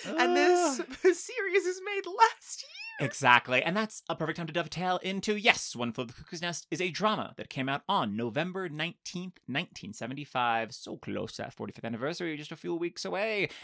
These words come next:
Speaker 2: and was directed by Milos Forman and written by Lawrence Hoban and Bo Goldman, adapted from the novel by Ken Casey and the play by Dale Wasserman. Uh, Amy Jo, what was your experience with Cuckoo's Nest? Had you seen it before?
Speaker 1: I'd love to tell you, Jeff.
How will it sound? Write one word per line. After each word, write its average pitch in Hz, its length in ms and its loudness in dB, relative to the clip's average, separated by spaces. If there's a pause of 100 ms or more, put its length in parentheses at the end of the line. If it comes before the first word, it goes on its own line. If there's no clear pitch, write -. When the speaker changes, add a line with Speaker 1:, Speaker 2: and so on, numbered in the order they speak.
(180)
Speaker 2:
and 147 360 4
was 104 200 0
directed 113 320 -2
by 131 140 2
Milos 139 320 -2
Forman 220 420 -4
and 185 220 -4
written 180 240 -4
by 170 200 -2
Lawrence 165 520 -4 (240)
Hoban 220 420 -2
and 170 280 -6
Bo - 280 0
Goldman, 202 520 -4
adapted - 300 2
from 120 120 -10
the 113 60 -2
novel 160 320 2
by 98 180 -2
Ken 101 240 -8
Casey 170 400 -4
and 190 100 -6
the 185 60 -8
play 123 380 -2
by 127 140 -4
Dale 98 420 -8 (100)
Wasserman. 98 560 -6 (400)
Uh, 117 240 2
Amy 196 140 0
Jo, 214 100 4
what 165 180 2
was 175 140 -2
your 185 80 -4
experience 147 540 -8
with 135 120 -8
Cuckoo's 107 300 -8
Nest? - 220 -14
Had 170 260 -6
you 90 80 -12
seen - 240 -8
it 139 80 -10
before? - 240 -10
Speaker 1:
I'd 294 160 2
love 269 160 4
to 202 100 -10
tell 190 220 -4
you, 190 100 -2
Jeff. 190 460 -6